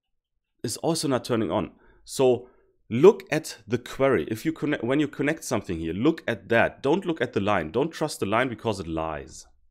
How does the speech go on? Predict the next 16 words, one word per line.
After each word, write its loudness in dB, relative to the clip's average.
in -8
this -8
case. -14
And -10
you -8
see -10
it? -10
Because -2
this 2
is -4
a -2
separate 0
piece -6
of -10
hardware. -4
It -18